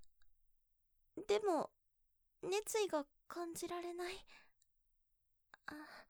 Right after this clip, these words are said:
そ-、そうですかね。でも、あの、原作も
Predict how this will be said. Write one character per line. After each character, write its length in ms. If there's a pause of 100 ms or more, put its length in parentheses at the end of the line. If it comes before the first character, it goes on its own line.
(680)
そ-、 120 (840)
そ 440
う 80 (240)
で 140
す 140
か 180
ね。 240 (920)
で 80
も、 60 (840)
あ 120
の、 200 (1600)
原 180
作 280
も 180